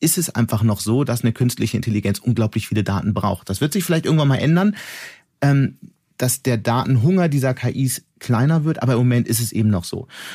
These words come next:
Und mein Vorschlag wäre, dass wir intensiver darüber diskutieren,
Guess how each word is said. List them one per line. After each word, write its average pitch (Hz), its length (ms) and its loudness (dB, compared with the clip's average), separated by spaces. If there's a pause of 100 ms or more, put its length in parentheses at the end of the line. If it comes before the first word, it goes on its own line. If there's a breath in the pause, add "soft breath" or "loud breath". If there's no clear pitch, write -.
(360 loud breath)
Und 139 260 0 (540)
mein 139 180 2
Vorschlag 190 400 0
wäre, 156 360 0 (180 loud breath)
dass 127 240 0
wir 123 400 2 (240)
intensiver 131 840 2
darüber 127 240 2
diskutieren, 131 800 0